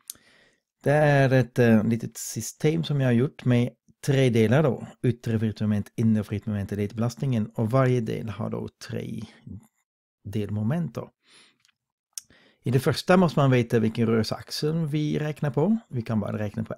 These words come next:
en rörelseaxel i taget. Eh, vilka krafter som arbetar över den här rörelseaxeln, så betyder att vi måste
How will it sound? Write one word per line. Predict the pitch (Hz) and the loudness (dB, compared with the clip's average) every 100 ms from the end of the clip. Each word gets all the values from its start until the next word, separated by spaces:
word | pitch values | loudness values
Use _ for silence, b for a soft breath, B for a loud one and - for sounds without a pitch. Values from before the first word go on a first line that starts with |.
| - | 0
en | 117 107 | 4 4
rörelseaxel | 104 101 107 - - | 2 -4 -8 -14 -12
i | 113 | -10
taget. | - 110 156 - - b b b b b b b b - | -8 -8 -10 -18 -20 b b b b b b b b 0
Eh, | 127 117 | 2 2
vilka | 120 117 | 0 -2
krafter | - 131 - 170 | 0 0 0 -4
som | 180 170 139 - - | 0 0 0 -4 -2
arbetar | 123 113 113 113 110 110 - - | 0 2 2 2 0 0 -4 -2
över | 110 107 | -2 0
den | 107 107 | 0 2
här | 104 | 2
rörelseaxeln, | 104 104 - - - 113 104 | 0 -2 -6 -8 -10 -8 -6
så | 107 | -8
betyder | 113 113 | -4 -4
att | 101 110 | -4 -4
vi | |
måste | 110 104 107 | -6 -4 -8